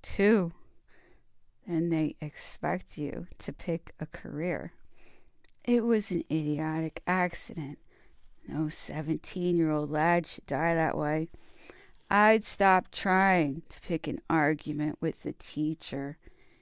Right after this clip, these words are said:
an ability that the other lads knew might spare us another thirty minutes of taking dictation of the philanthropic works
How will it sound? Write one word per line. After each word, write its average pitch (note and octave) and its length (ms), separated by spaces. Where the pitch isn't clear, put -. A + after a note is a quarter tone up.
an C3+ 120
ability D#3 680
that C#3+ 180
the - 100
other F#3+ 300
lads D#3+ 540
knew D3 320
might C#3+ 260
spare D3+ 560
us - 280
another D3 300
thirty C#3+ 400
minutes D3 520
of C#3+ 160
taking - 460
dictation D#3+ 1200
of D#3 180
the D3+ 100
philanthropic E3+ 1120
works D#3 440